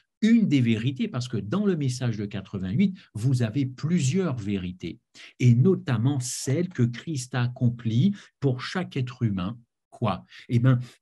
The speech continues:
il a goûté cette seconde mort, cette seconde mort pour chaque homme. Lisez deux Corinthiens cinq, quatorze, deux Corinthiens cinq, quatorze, « Car l'amour agapé de Jésus me presse », c'est-à-dire me, me pourchasse.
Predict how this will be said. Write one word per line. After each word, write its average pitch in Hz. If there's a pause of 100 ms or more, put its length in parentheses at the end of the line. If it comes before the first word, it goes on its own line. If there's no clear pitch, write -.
il 160
a 156
goûté 190
cette 135
seconde 127
mort, 139 (560)
cette 123
seconde 139
mort 147
pour 190
chaque -
homme. 156 (200)
Lisez 160
deux 139
Corinthiens 127
cinq, 123 (100)
quatorze, 127 (280)
deux 139
Corinthiens 120
cinq, 104
quatorze, « 143 (300)
Car 135
l'amour 156
agapé 123
de 113
Jésus 113
me 110
presse », 233
c'est-à-dire 120
me, 104
me 123
pourchasse. 135